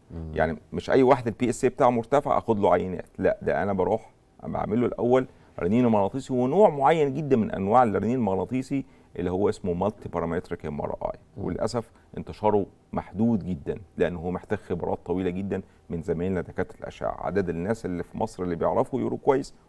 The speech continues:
Speaker 2: قليلين جدًا.
Speaker 1: مم.
Speaker 2: وفي العالم كله مش في مصر بس.
Speaker 1: مم.
Speaker 2: بعد كده هوت بقينا المريض اللي هو، آه، بي-، بيتشخص او الام ار اي بيقول لي: "اه والله ده في هنا هوت في بؤره لازم تخاف منها". بن-،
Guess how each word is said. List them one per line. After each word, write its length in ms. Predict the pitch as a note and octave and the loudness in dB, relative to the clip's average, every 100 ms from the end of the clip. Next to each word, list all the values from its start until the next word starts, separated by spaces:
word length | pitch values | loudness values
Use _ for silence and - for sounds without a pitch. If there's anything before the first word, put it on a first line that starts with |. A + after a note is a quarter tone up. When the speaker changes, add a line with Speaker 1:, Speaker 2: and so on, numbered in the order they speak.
| - | -4
Speaker 2:
قليلين 520 | F2+ E2 E2 D#2+ D2+ | -2 0 -2 -2 -4
جدًا. 240 | - - - | -6 -14 -10
Speaker 1:
مم. 240 | G2+ F2 D#2+ - _ _ _ | -8 -6 -10 -14 _ _ _
Speaker 2:
وفي 140 | G#2+ F#2+ | -4 -2
العالم 300 | - G2+ D#2+ | 4 4 4
كله 220 | - D2 | -2 -6
مش 100 | - | -8
في 120 | - | -10
مصر 280 | D#2+ D2 - | -8 -8 -10
بس. 180 | - F#2 | -12 -10
Speaker 1:
مم. 60 | E2+ - _ - - - - - _ _ | -12 -16 _ -20 -20 -20 -20 -20 _ _
Speaker 2:
بعد 300 | F#2+ C3+ A3 | 8 10 10
كده 200 | F3+ B2+ | 6 6
هوت 380 | G#2+ A2+ D3+ - - - | 8 8 6 2 -16 2
بقينا 640 | F2+ - D3+ E3 D#3 - | 4 6 4 4 2 2
المريض 460 | F#2+ F#2+ B2 F3+ | 2 2 2 0
اللي 140 | A2 G2 | 0 2
هو، 380 | G2 B2 G#2 - - | 2 2 2 0 -2
آه، 360 | F2 E2 D2+ | 0 0 -2
بي-، 340 | C2 D#2 E2+ D#2 | -8 -6 -6 -6
بيتشخص 840 | C#2+ E2 - A#2+ B2+ - F2+ - - | -6 -8 0 2 4 2 -4 -4 -6
او 120 | E2+ D#2+ | -2 0
الام 240 | F2 G#2 | 2 2
ار 180 | F#2 D2 | 2 2
اي 80 | G#2 | 2
بيقول 320 | F#2 - G2 | 0 -2 -2
لي: 120 | E2+ - | -4 -6
"اه 80 | D#2+ | -6
والله 400 | C#2+ D#2 F#2+ F#2 | -4 -2 -2 -2
ده 120 | D#2 | -4
في 300 | - G2+ F#2+ - D#2+ | -8 -6 -6 -8 -12
هنا 160 | D2+ | -10
هوت 200 | D#2 F#2+ | -4 -6
في 180 | - F2+ | -4 -6
بؤره 380 | E2 A#2+ - D#2+ | 0 0 2 -2
لازم 240 | E2+ E2+ | -2 -6
تخاف 360 | D#2 - A2 - | -10 -12 -12 -8
منها". 380 | D#2+ E2 C3 A3+ _ - _ _ _ _ | -8 -6 -8 -10 _ -20 _ _ _ _
بن-، 220 | - F2 | -10 -10